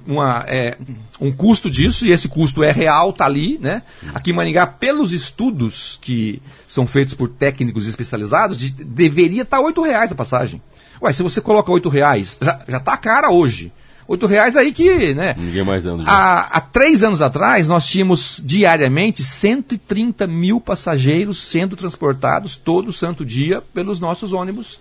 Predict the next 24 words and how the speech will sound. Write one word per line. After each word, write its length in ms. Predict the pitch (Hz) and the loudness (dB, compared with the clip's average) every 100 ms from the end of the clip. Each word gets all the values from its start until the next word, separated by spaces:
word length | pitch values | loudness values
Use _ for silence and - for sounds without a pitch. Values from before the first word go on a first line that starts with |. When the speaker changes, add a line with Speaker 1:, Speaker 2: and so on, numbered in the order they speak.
| - | -12
Speaker 1:
da 80 | - | -10
T 100 | 151 | -8
C 100 | 180 | -8
C 140 | 247 269 | -6 -6
C. 200 | - 135 135 - _ _ _ - _ - | -4 -6 -8 -20 _ _ _ -20 _ -2
Hoje 160 | 151 | -2
é 40 | 226 | -2
trinta 260 | 208 226 | -4 -4
e 20 | |
sete 260 | 220 208 196 | -4 -4 -4
mil. 200 | 156 202 - _ _ _ _ _ _ _ _ - - - | -6 -8 -12 _ _ _ _ _ _ _ _ -20 -20 -2
Não 100 | 127 | 0
chega 200 | 135 185 | 2 0
a 40 | |
quarenta 320 | 185 180 214 160 | 0 0 0 -2
mil. 220 | 151 170 - _ _ _ _ _ _ _ _ _ _ - - | -4 -6 -12 _ _ _ _ _ _ _ _ _ _ -8 2
Aonde 200 | 208 233 | 2 2
que 80 | |
tá 360 | 208 196 175 - - _ _ _ _ _ _ _ _ _ _ - | 0 2 2 0 -12 _ _ _ _ _ _ _ _ _ _ -4
esse 280 | 175 - | -2 -2
povo 520 | 131 156 147 107 90 85 _ _ _ - | -2 4 4 4 -2 -10 _ _ _ -6
que 160 | 143 143 | 0 0
antes 160 | 131 | 2
andava 560 | 151 135 127 107 98 | 2 4 4 2 -4